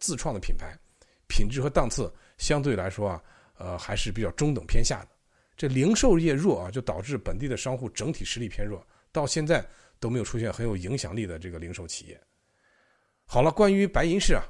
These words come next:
我们就是先闲聊这么多啊，以后我们再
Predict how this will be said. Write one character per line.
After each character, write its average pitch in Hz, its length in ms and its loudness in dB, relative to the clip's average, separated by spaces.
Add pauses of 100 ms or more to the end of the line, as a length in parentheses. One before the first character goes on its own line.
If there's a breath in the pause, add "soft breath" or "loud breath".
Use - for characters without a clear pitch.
我 87 100 -10
们 104 240 -6
就 107 120 -6
是 85 200 -10
先 139 320 0
闲 - 240 2
聊 113 160 -2
这 135 80 -6
么 104 100 -6
多 120 140 -4 (180)
啊， 90 220 -14 (220 soft breath)
以 104 120 -6
后 165 200 2
我 90 140 -8
们 98 140 -6
再 92 300 0